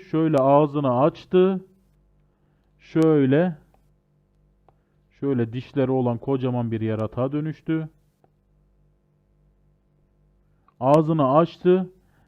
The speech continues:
ve buradaki bütün işlemi yuttu. Mideye indirdi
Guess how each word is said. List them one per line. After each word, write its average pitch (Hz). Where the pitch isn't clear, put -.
ve 120
buradaki 165
bütün 160
işlemi 170
yuttu. 147
Mideye 156
indirdi 185